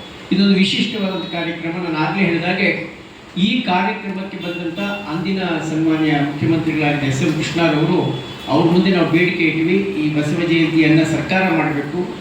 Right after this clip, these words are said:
ಸರ್ಕಾರವೂ ಸಹ ಒಂದು ಬಸವ ಪುರಸ್ಕಾರ ಪ್ರಾರಂಭ ಮಾಡಬೇಕು ಅಂತ.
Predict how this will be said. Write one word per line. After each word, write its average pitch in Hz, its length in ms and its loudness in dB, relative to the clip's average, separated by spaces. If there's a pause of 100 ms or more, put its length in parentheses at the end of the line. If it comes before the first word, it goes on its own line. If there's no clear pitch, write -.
(360)
ಸರ್ಕಾರವೂ 202 540 2
ಸಹ 160 280 2
ಒಂದು 160 180 -2
ಬಸವ 151 180 0
ಪುರಸ್ಕಾರ 160 540 -2
ಪ್ರಾರಂಭ 156 640 0
ಮಾಡಬೇಕು 131 400 0
ಅಂತ. 127 160 -2